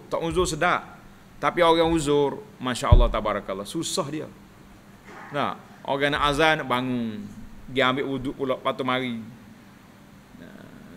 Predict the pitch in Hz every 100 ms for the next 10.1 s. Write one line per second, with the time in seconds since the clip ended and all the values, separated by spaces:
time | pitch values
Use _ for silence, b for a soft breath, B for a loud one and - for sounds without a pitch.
0 | 87 151 160 156 143 151 147 135 131 123
1 | 123 123 113 120 117 110 113 - 107 123
2 | - 123 117 - 120 - 127 123 117 113
3 | 110 131 156 156 143 - - - - -
4 | - - - - - - - 156 151 151
5 | 139 135 113 143 135 135 135 135 127 123
6 | 120 123 123 117 120 123 160 127 120 104
7 | 98 110 110 107 123 185 - - - 156
8 | 170 190 190 185 151 147 156 147 147 160
9 | 185 160 185 190 214 208 170 127 104 90